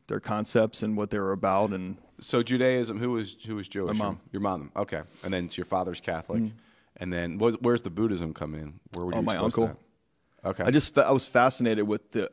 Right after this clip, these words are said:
Speaker 1: amount of just peace and calm I experienced from him, and I always just asked him what's going on, and he would just, he would just teach me about meditation, and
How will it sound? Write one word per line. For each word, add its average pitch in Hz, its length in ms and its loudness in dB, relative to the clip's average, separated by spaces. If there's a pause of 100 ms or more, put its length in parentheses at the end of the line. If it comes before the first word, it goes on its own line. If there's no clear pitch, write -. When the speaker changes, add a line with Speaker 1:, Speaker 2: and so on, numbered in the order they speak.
Speaker 1:
amount 110 360 2
of 98 160 -6 (160)
just - 240 -6
peace 120 360 2
and 104 140 -4
calm 110 560 0
I 104 100 0
experienced 110 760 0
from 107 300 2
him, 107 420 2 (480)
and 104 420 0
I 110 100 4
always 110 200 4
just 110 160 -2
asked 110 260 2
him 101 140 -2
what's 104 220 -2
going 104 260 0
on, 101 60 0
and 104 100 0
he 107 100 -2
would 107 120 0
just, 104 200 -8 (180)
he 113 120 0
would 107 80 0
just 107 160 -2
teach 110 200 0
me 110 60 -2
about 95 220 -2
meditation, 104 640 -2
and 98 300 -4